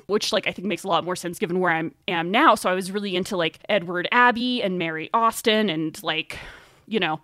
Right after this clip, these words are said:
William Wordsworth, and, like, looking at how writers inspire sympathy with landscapes through writing. Like, my thesis ended up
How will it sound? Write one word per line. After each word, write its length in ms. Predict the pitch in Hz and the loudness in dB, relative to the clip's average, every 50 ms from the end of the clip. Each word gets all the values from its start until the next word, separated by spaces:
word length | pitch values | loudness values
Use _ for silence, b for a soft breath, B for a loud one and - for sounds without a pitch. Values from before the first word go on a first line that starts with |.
| _ _ | _ _
William 380 | 202 208 208 190 180 175 185 | -2 0 0 2 0 0 0
Wordsworth, 640 | 185 202 202 196 202 - 202 208 202 196 196 196 - - | 0 2 2 2 0 0 0 0 2 2 0 -2 -4 -6
and, 300 | 190 180 170 175 180 180 | -4 -2 -2 -2 -4 -2
like, 300 | 180 170 175 170 - - _ _ | -2 -2 -2 -2 -4 -12 _ _
looking 440 | - 202 196 202 196 - 208 196 190 | -10 -4 -4 -2 -2 0 -2 0 0
at 100 | 175 - | -2 -2
how 640 | 190 - 214 180 175 175 175 175 175 170 175 175 - _ _ - | -2 0 2 2 4 4 4 4 4 4 2 0 -4 _ _ -8
writers 720 | 196 202 220 294 339 262 247 226 214 202 196 190 - - | 0 2 4 4 6 6 4 4 4 2 0 -2 -4 -6
inspire 680 | - 226 226 196 - - - 220 208 214 214 202 190 185 | -4 -4 -4 -4 -6 0 2 4 4 6 4 4 2 0
sympathy 840 | - - - 220 220 - 208 202 - - 202 185 185 180 185 175 - | -2 -4 -4 -4 -2 -2 -4 -8 -8 -10 -8 -8 -6 -6 -8 -8 -6
with 240 | 185 196 185 - 175 | -6 -6 -6 -4 -4
landscapes 560 | 185 180 180 180 185 - - 233 226 - - | -2 0 0 0 -2 -2 -4 -4 -4 -4 -8
through 220 | - - 208 180 | -8 -6 -4 -4
writing. 340 | 156 151 135 104 - 92 160 | -4 -4 -6 -6 -8 -6 -2
Like, 220 | 170 185 180 - | -2 -2 -2 0
my 260 | 196 180 165 165 180 - _ _ _ | 2 2 2 2 0 -2 _ _ _
thesis 380 | - 294 294 294 - 233 226 - | -2 0 0 0 0 -2 -2 0
ended 220 | 233 226 226 170 | 0 0 2 2
up 100 | 175 175 | 0 0